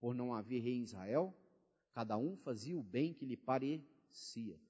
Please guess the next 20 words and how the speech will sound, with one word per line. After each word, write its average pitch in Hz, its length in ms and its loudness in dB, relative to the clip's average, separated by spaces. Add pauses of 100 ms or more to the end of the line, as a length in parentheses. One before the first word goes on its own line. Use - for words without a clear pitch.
(960)
Quando 147 200 8
você 151 260 4
abre 156 300 0
primeira 147 420 4
Samuel, 143 440 -2
o 147 40 -8
que - 140 -12
você 175 260 -10
encontra? 131 480 -4 (840)
Uma 110 160 -2
mulher 117 480 0 (600)
chorando 123 680 2 (280)
diante 131 360 -2
de 143 140 -16
Deus, 117 500 2 (400)
pedindo 113 380 -4
a 107 60 -2
Deus 110 420 -6 (220)
um 131 80 -8
filho - 520 0